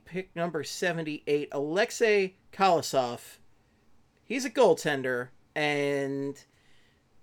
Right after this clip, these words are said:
I, so this one I'm not sure how to feel about, but I,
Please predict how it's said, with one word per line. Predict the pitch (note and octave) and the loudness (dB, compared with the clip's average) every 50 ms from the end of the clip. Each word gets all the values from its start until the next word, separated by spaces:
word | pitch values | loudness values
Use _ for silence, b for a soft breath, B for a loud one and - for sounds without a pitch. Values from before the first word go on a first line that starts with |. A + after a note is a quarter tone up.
| _ _ _ _ _ _ _ _ - - | _ _ _ _ _ _ _ _ -6 -2
I, | - F4+ - - - F3+ | -2 -2 -2 -2 -8 -10
so | F3 - - C#4 D#4 | -8 -6 -4 -4 -2
this | C4 C#4+ G#4 G4+ - | 0 0 0 2 2
one | A#4+ A#4+ G#4+ | 0 2 0
I'm | D#4+ D4+ | -2 -2
not | C4+ B3 A3 G#3+ | -2 -2 -2 -4
sure | - - - G#3+ G3+ F#3 D#3+ | -4 -4 0 0 0 0 0
how | D#3 D#3+ D#3 C#3 | 0 -2 -2 -2
to | C3+ B2 | -4 -8
feel | - - - - D#3 D3+ D#3 D#3+ D#3+ E3+ - | -12 -16 -14 -8 -4 -2 0 0 0 -2 -4
about, | F3 F3 - F3+ F3 F3+ F3+ - _ - | -6 -4 -4 -4 -4 -4 -6 -6 _ 0
but | D#3+ D3+ D3 - - - | 0 0 0 -2 -4 -6
I, | - - | -10 -8